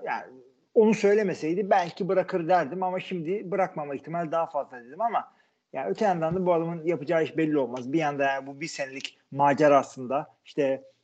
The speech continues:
e, Tibet'te şeylere, oradaki rahiplere ayak bileğine okutturup üflettirirken ak-, başka bir şeyler düşünebilir. Hiç belli olmaz Aaron Rodgers'ın yapacağı iş. İzleyelim, görelim.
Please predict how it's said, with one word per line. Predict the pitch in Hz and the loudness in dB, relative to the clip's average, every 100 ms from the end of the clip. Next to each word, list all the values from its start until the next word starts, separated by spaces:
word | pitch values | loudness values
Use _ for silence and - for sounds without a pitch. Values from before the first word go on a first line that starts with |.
| _ | _
e, | 139 127 123 - _ _ - | -8 -8 -10 -14 _ _ -4
Tibet'te | - 156 143 - 156 143 143 143 - - - - _ _ _ _ _ - | 0 2 0 -2 0 2 0 -4 -14 -20 -20 -20 _ _ _ _ _ -10
şeylere, | - 143 143 131 - _ _ | -2 2 2 0 -4 _ _
oradaki | 156 143 143 - 156 | 0 2 2 2 4
rahiplere | 139 139 151 - 147 143 147 131 - - 151 | 6 4 2 -2 2 2 2 -2 -10 -12 -6
ayak | 151 147 - | -2 -2 -2
bileğine | 147 139 139 | -2 -2 -2
okutturup | 151 - - 156 151 | -6 -8 -8 -6 -6
üflettirirken | 165 - 147 - 156 151 - 156 165 | -6 -4 -4 0 2 2 0 0 0
ak-, | - 156 - - | -2 -2 -4 -2
başka | 143 - 160 | -2 0 -2
bir | 131 | 0
şeyler | 151 139 135 123 | 2 2 2 0
düşünebilir. | - 151 123 151 | -6 -4 0 2
Hiç | 180 143 | 2 4
belli | 135 131 | 4 4
olmaz | 127 120 | -2 -4
Aaron | 120 120 | -6 -6
Rodgers'ın | 113 120 110 | -10 -12 -16
yapacağı | 117 - 170 | -14 -2 0
iş. | 214 - - - - _ _ - - | 0 -6 -20 -20 -20 _ _ -20 2
İzleyelim, | 220 175 143 185 220 | 4 6 6 6 6
görelim. | 185 151 127 214 | 6 4 2 -4